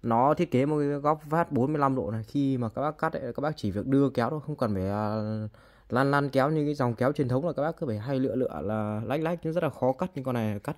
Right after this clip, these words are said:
các bác cứ đưa đưa kéo như kéo cắt bình thường thôi. Đấy, cắt rất là ngon luôn. Đây. À, cắt thử cho bác luôn này. Đây, đây, ở đây em cắt giấy nhá,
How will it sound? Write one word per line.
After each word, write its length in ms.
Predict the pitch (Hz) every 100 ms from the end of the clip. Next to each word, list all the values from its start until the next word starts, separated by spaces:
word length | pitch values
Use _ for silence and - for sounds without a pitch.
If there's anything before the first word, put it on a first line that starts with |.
| -
các 80 | 156
bác 80 | 160
cứ 60 | 175
đưa 140 | 147
đưa 180 | 143 135
kéo 220 | 123 127
như 180 | 170 156
kéo 160 | 131 143
cắt 100 | 170
bình 160 | 151
thường 160 | 127 127
thôi. 120 | 135 - _
Đấy, 220 | 98 104
cắt 160 | 117 156
rất 120 | 165
là 60 | 143
ngon 200 | 135 131
luôn. 120 | 131 - -
Đây. 120 | 127 - _ _ _ _ _ _
À, 220 | - 117 117
cắt 180 | 151 -
thử 200 | 104 95
cho 60 | 123
bác 140 | 151
luôn 180 | 143 127
này. 100 | 110 - -
Đây, 120 | 127
đây, 160 | 131
ở 120 | 117 110
đây 220 | 139 131
em 140 | 131
cắt 140 | 143 147
giấy 220 | 131
nhá, 100 | 147